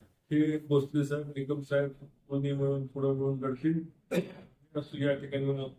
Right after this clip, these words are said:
ब-, बसणारे सर्व हे असतील, आमदार साहेब असतील, शिवराम पाटील असतील, तात्या असेल, भाऊ असतील, आम्ही सर्व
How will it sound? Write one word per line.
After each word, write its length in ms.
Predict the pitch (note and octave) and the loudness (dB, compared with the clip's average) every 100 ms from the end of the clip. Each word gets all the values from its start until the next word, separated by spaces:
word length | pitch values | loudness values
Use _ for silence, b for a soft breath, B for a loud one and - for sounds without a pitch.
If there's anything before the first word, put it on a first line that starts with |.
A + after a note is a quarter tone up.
| - | -12
ब-, 180 | G#2 - - C3+ | -10 -10 -12 -12
बसणारे 380 | C3 C3+ C3+ | -10 -6 -6
सर्व 220 | C#3 E3+ D#3+ | -2 2 2
हे 280 | B2 B2+ | 2 0
असतील, 360 | C3+ B2+ C#3 C#3 | -2 -2 -4 -2
आमदार 260 | B2+ B2+ B2+ | -2 -6 -8
साहेब 240 | C3+ C3 | -8 -8
असतील, 260 | B2 C#3 C3+ | -8 -6 -6
शिवराम 360 | C3+ C3 C#3 | -6 -4 -4
पाटील 300 | C3 B2 B2+ | -4 -4 -4
असतील, 300 | B2 B2+ B2 | -6 -6 -6
तात्या 300 | C3 - C#3 | -6 -4 -4
असेल, 280 | B2+ C3+ B2+ B2 - C3 | -4 -6 -8 -12 -18 -12
भाऊ 200 | C3+ C3+ | -2 -2
असतील, 240 | - B2+ | -2 -12
आम्ही 220 | - - | -14 -18
सर्व 420 | - D#3+ F3 F3 | -8 -4 -2 -2